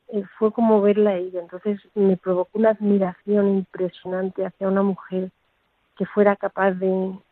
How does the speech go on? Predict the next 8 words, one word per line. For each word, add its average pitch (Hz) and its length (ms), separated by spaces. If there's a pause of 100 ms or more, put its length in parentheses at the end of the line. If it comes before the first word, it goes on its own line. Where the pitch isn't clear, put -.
de 180 400 (560)
montar 190 640
lo 196 200
que 180 120
montó. 165 400
O - 520
sea, 180 320 (1000)
mm, 196 680